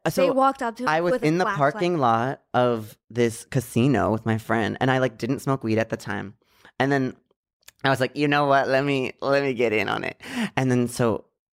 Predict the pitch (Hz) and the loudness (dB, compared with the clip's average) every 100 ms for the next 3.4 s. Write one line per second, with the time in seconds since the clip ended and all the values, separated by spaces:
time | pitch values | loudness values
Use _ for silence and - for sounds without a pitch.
0 | - - - 120 113 113 - 101 110 110 | -16 -14 -6 -2 -2 -2 -4 -4 -2 -4
1 | - _ _ 120 117 113 110 _ _ _ | -8 _ _ -8 -6 -6 -10 _ _ _
2 | _ _ _ _ - 127 117 101 113 127 | _ _ _ _ -6 -2 -2 0 -2 0
3 | 113 104 85 _ | 0 -2 -4 _